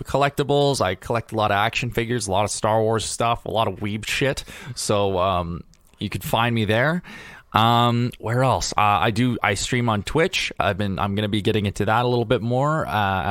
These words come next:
as, you know, the quarantine progresses. Uh, you can find me on Twitch at Cineroll H D, twitch dot T V slash Cineroll H D.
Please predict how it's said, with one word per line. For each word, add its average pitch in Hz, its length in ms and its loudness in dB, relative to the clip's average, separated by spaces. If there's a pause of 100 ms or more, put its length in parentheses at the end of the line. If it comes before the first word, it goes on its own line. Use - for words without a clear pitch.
as, - 300 -4 (100)
you 101 160 -4
know, 95 240 -2 (180)
the - 100 -18
quarantine 98 520 -2
progresses. 107 680 -2
Uh, 90 300 2
you 95 80 -2
can 107 140 -2
find 98 240 0
me 95 80 0
on 90 100 -2
Twitch - 380 -2
at 95 160 -2
Cineroll 101 580 0
H 101 240 -4
D, 127 220 -2
twitch - 240 -4
dot 95 140 -2
T - 120 -4
V 101 120 -2
slash - 320 -4
Cineroll 92 440 0
H 87 160 -4
D. 143 260 0